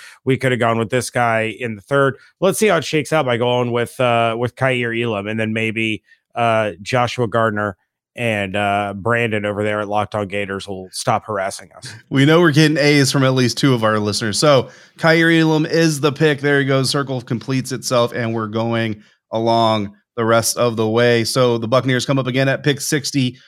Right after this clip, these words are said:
Speaker 2: Uh, Abraham Lucas, John Mechie the third, Logan Hall, defensive lineman. I'm surprised he got that far, but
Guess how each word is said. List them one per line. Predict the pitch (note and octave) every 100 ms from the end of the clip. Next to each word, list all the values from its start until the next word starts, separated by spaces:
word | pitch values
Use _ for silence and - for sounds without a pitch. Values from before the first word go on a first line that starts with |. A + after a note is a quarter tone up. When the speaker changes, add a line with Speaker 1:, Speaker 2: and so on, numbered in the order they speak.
| _ _ C3
Speaker 2:
Uh, |
Abraham | C3 D3 D3 D3 C#3
Lucas, | C#3+ C3+ C3+
John | C3+ C#3+ C#3
Mechie | C#3+ C3+ C#3+
the | C3 A#2+
third, | - C#3+ C#3 B2+
Logan | A#2+ C3+ D3 D#3
Hall, | A#2+ E3+ F3
defensive | A#2 A2+ G2+
lineman. | G#2 G#2 G2+ G2+ G2
I'm | G#2+
surprised | B2+ B2
he | A2+
got | A#2
that | B2 C#3
far, | B2 G#2+
but | G2 B2 -